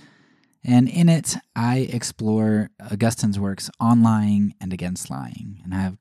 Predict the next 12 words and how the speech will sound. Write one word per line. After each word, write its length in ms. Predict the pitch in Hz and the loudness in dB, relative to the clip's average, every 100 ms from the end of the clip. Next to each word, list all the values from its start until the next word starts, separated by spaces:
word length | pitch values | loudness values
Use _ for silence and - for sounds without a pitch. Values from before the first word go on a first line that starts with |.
| _ | _
quite 200 | - 202 | -2 0
a 60 | 160 | 0
few 140 | 156 | -2
quotes 300 | - 98 - | -2 -4 -6
from 160 | - 90 | -6 -8
him. 180 | 95 120 _ _ _ _ _ _ _ _ _ - | -8 -14 _ _ _ _ _ _ _ _ _ -2
Augustine 560 | 123 160 - 165 143 - | 6 6 6 4 4 2
wrote 320 | 113 120 143 | 4 4 4
these 240 | 131 120 107 | 2 0 0
works 500 | 95 104 - - - _ _ | -2 -4 -6 -10 -10 _ _
to, 600 | - 110 104 104 101 95 - - | -4 0 0 0 -2 -6 -12 -16
uh, 180 | 95 | -14